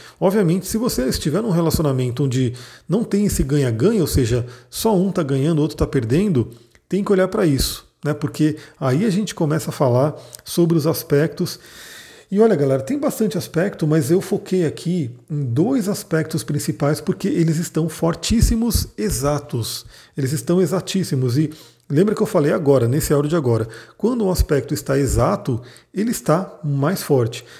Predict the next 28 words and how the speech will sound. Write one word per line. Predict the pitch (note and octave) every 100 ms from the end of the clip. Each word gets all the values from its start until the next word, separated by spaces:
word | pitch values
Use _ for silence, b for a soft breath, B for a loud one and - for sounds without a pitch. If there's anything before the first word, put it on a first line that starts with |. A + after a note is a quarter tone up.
| B
Aliás, | C#3+ C3 G3+ -
se |
você | E3 D#3 B3
quer | C#4
saber, | - D3 B2+ D#3 - B B B _
vai | B2+ C3+
me | F3
acompanhando | G#3 B3+ A3 E3+ E3+
lá | D#3
no | D#3
Instagram, | - C#3 A#2+ C#3+
porque, | D#3 E3+ D#3+ D3+ D3 B B B
é, | C#3+ C#3 D3+
entre | E3+ D#3+
hoje | C#3 G3+ F3+
ou |
amanhã, | G3 C#3 B2 E3
quer | D#3+
dizer, | A#2 C3
hoje, | C#3 E3+ E3+ D#3+
eu | B2+
tô | -
gravando | C3+ C3 D#3 E3+
hoje, | C3+ A#2
né? | A#2+
Tô | B2 C3
gravando | C3 C3 C#3
aqui | C3+ D3